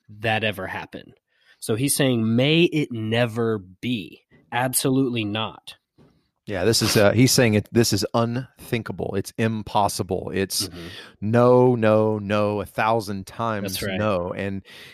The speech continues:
Speaker 2: and, and then backing up even further than that, uh, you know, the word rejected there is important 'cause it isn't
Speaker 1: Mm,
Speaker 2: just
Speaker 1: yeah.
Speaker 2: that, it isn't just that, that,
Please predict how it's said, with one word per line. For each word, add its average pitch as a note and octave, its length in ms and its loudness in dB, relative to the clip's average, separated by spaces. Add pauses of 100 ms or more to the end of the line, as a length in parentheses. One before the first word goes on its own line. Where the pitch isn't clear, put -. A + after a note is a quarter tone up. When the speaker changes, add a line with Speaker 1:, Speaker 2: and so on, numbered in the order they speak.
Speaker 2:
and, A2 280 2
and G#2+ 180 0
then G#2+ 140 0
backing A#2+ 400 0
up A2 120 -2
even G2 240 -4
further D3 400 2
than F#2 220 -4
that, D#2+ 300 -10 (440)
uh, G2+ 420 2
you G#2+ 100 -2
know, G#2 120 2
the G2+ 120 0
word G2+ 260 2
rejected G2 720 -2
there F#2 220 0
is F2+ 100 -4
important G2 540 -4
'cause G2+ 120 -6
it A2+ 120 0
isn't D#3+ 180 0
Speaker 1:
Mm, - 40 -14
Speaker 2:
just D3+ 300 2
Speaker 1:
yeah. B2 80 4
Speaker 2:
that, G#2+ 100 2 (340)
it C3+ 100 6
isn't F#3+ 240 4
just D3 300 -4
that, A#2 180 0 (320)
that, A#2 240 0